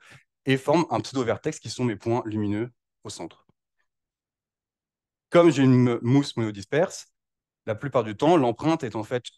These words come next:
hexagonale et donc j'ai toujours, euh, six pseudo-vertex reliés par des pseudo-bords de plateau qui sont droits. La question qu'on vient se poser, c'est comment est-ce que la présence de nos rugosités vient modifier ce type d'empreinte. Donc, dans nos expériences, nous avons fait varier à la fois la taille des bulles,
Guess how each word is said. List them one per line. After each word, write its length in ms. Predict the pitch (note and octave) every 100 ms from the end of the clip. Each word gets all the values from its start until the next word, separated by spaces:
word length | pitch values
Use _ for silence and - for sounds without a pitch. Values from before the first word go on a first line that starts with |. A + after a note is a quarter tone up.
| _ _
hexagonale 460 | C3 A#2 A2+ A#2 D#3+
et 40 |
donc 100 | A#2+
j'ai 120 | G#2+
toujours, 380 | G2 A#2 C3+ B2+
euh, 60 | F#2+
six 460 | - - D3+ C#3+ - _
pseudo-vertex 800 | - A#2+ A2 F#2+ - C#3 - _ _ -
reliés 260 | G#2+ A2+
par 100 | B2+
des 100 | G2+
pseudo-bords 300 | F#2+ A2 G2
de 60 | F#2+
plateau 320 | F2+ F2 A2+
qui 140 | - -
sont 100 | G2+
droits. 240 | F#2 F2 _ _ _ _ _ _ -
La 80 |
question 220 | - B2 D3+
qu'on 120 | A2+
vient 100 | G#2
se 60 |
poser, 320 | - F#2+ A#2+ D#3
c'est 180 | G#2
comment 220 | - A#2 C3+
est-ce 60 |
que 80 | G#2+
la 60 | F#2
présence 380 | A2+ C#3 C3
de 300 | A2 G2 E2+ F#2+
nos 140 | F#2+
rugosités 360 | G2 F#2+ - D3+
vient 180 | A2+ A2
modifier 480 | A2 A2 G#2 C#3+
ce 100 | C#3
type 160 | - A2
d'empreinte. 340 | G2+ F2 - _ _ _ _ _ _ _ _ _ _ _ _ _ _ _ _ _ _ _ _ _ _ _ _ _ _
Donc, 120 | C#3
dans 60 | C#3+
nos 40 |
expériences, 420 | D3+ - D#3 E3+ C3+
nous 40 |
avons 120 | B2
fait 100 | A#2
varier 240 | A#2+ A#2 A#2+
à 40 |
la 60 | A2+
fois 140 | -
la 80 | F#2+
taille 180 | C#3+ C#3
des 120 | G#2
bulles, 400 | G#2 D3 G3